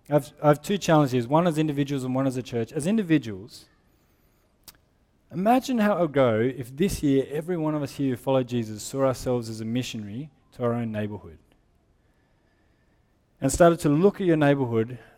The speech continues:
as though you were God's sent missionary to that neighborhood. And so here's the challenge I want to put out there. On the twenty-seventh of March, there is something that you may have heard of called Neighbour Day. And the reason that Neighbour Day started,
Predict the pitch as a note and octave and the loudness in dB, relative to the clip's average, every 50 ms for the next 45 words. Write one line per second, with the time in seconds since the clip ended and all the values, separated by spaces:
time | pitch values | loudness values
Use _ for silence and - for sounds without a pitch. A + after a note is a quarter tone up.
0 | _ _ - C3+ C3 C3+ C#3+ C#3 D3 E3 F#3 F#3 E3+ C#3 A#2+ C#3+ C#3+ D3+ D#3 E3 | _ _ -10 -6 -2 0 0 0 2 2 2 2 2 2 2 2 4 6 6 6
1 | D#3+ C#3+ - - - - _ - - - - D3+ D#3 D#3 D3+ C#3 C3 - C3+ B2+ | 4 0 -6 -16 -20 -20 _ -14 -10 -6 -4 -4 -4 -2 -4 -6 -6 -4 -6 -6
2 | A#2+ A#2 - - C3+ B2 B2 A2+ A2 A2 A2 A2 G#2 A2 G2 G2 F2+ E2 D#2+ _ | -6 -8 -8 -8 -6 -4 -4 -4 -6 -8 -10 -10 -10 -12 -14 -16 -18 -18 -20 _
3 | _ _ _ _ _ _ _ _ _ _ _ _ _ _ _ _ _ _ _ _ | _ _ _ _ _ _ _ _ _ _ _ _ _ _ _ _ _ _ _ _
4 | _ - C#3 C#3 F#3 F3 F3 G#3+ A#3+ B3+ C4 - - G3 F3+ F3+ F#3 E3+ E3+ E3 | _ -12 -8 -4 -2 0 0 0 0 0 -2 -2 0 2 2 2 2 2 0 0
5 | D#3+ D3+ - - D3 C3 C3 C3+ C3+ - A#2 A2+ A#2 C3+ C#3 C#3 - - G3+ A3 | 0 0 0 0 4 4 4 4 2 0 0 0 0 0 0 -2 -2 -2 0 0
6 | A#3 - - G#3 G3+ G3+ - F3 C#3+ B2 B2 A#2 G#2+ G2 A2 D3 F3 - - - | 0 0 0 -2 -2 -2 -4 -4 -4 -2 -2 0 0 -2 -4 -6 -6 -10 -12 -18
7 | - _ _ _ _ _ _ _ _ _ - D#3 D#3+ D#3 - - G3 G#3 G3+ G3 | -20 _ _ _ _ _ _ _ _ _ -4 -2 -2 0 0 0 -2 0 -2 -2
8 | G3 F#3 E3 D3 C#3+ C#3+ D3 D#3 E3+ F3+ F3+ C#3+ C#3 C#3+ C3+ B2+ B2 A#2 A#2 A#2 | -2 -2 -2 0 0 2 4 6 8 6 6 4 2 0 2 4 4 2 2 0
9 | - - - D3+ D3+ C#3+ C#3 C3+ A#2+ B2 A#2+ B2 C3 C3+ C3+ C3 C3 A#2 G#2+ G2+ | -4 -6 -2 0 0 0 0 -2 -4 -6 -4 -2 0 0 2 2 0 -2 -2 -4
10 | F2+ E2+ E2 E2+ F2 _ _ _ _ _ _ _ _ _ _ _ - C#3 D3 D3+ | -8 -10 -14 -18 -20 _ _ _ _ _ _ _ _ _ _ _ -4 0 4 6
11 | D#3+ G3 B3 A3+ A#3+ A3+ G#3 E3 D#3 D3 D#3 E3+ F3+ F3 F3+ E3+ D#3+ D#3+ D3+ D3 | 8 8 8 6 4 2 0 0 2 4 6 6 6 6 6 6 8 8 8 6
12 | - - - - C#3 C3 B2+ A2 G2+ G2 A2 D#3 F#3+ | 4 0 2 4 6 8 8 6 4 -2 -8 -8 -12